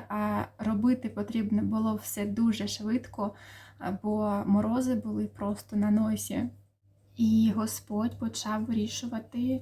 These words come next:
цю нашу величезну проблему не тим способом, як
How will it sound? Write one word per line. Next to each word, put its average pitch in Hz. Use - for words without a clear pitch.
цю 214
нашу 208
величезну 226
проблему 208
не 214
тим 208
способом, 220
як 208